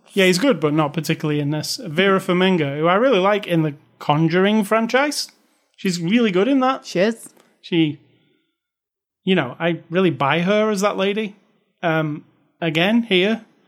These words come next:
Speaker 1: she's relegated to, well, we've said all the spoilers. She's a bad guy, right?
Speaker 2: Mm-hmm.
Speaker 1: I mean, and she is just really, like, one note.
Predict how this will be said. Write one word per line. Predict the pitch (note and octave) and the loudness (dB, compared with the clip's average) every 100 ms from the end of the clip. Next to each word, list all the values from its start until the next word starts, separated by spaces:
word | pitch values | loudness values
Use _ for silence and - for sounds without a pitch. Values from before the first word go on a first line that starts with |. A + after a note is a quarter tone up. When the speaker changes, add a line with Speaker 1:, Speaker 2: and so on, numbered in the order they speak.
| _ _ - _ | _ _ -20 _
Speaker 1:
she's | - F3 D#3+ | -2 -2 2
relegated | F#3+ G3 F3 E3 D#3+ D#3+ | 2 2 2 0 0 -4
to, | - E3 D#3+ C#3 - _ _ _ _ _ _ _ _ _ _ _ - | 0 0 0 -4 -12 _ _ _ _ _ _ _ _ _ _ _ -6
well, | D3 | -2
we've | D3 D#3+ - | -2 -4 -6
said | - F3+ | -2 2
all | D3+ | 2
the | C3+ | -2
spoilers. | C3+ - C3+ C3 D3 - - | -6 -6 -6 -6 -8 -12 -16
She's | - G3+ G3+ | -6 -2 0
a | |
bad | F#3+ B3 E3+ | 0 0 0
guy, | C3 A#2+ | -2 -2
right? | C3+ F3 | -2 0
Speaker 2:
Mm-hmm. | A#3+ A#3+ C4 - _ _ - - _ _ _ _ - | 0 0 0 -4 _ _ -20 -20 _ _ _ _ -2
Speaker 1:
I | D#3+ | 0
mean, | E3 E3 E3 - - - _ _ _ _ _ _ | 2 2 -2 -10 -20 -20 _ _ _ _ _ _
and | F3+ E3+ E3 E3+ - - _ _ _ _ _ _ _ - | 0 2 2 0 -4 -14 _ _ _ _ _ _ _ -12
she | - G3 F#3 F#3 F#3 G3+ | -8 -2 2 2 2 0
is | G3+ F#3 F#3 F#3 F#3+ F3 - - - _ _ _ _ _ _ _ _ _ - | 0 0 2 2 2 -2 -8 -10 -14 _ _ _ _ _ _ _ _ _ -18
just | E3 A#3 A#3 - | -2 -2 -2 -6
really, | D3+ E3 G3+ A3+ A3+ G#3+ | -4 0 2 2 2 0
like, | G3 F#3+ D#3+ | -2 -2 -2
one | E3 G#3 G3+ | 0 0 2
note. | F3+ G3 - - | 4 4 2 -6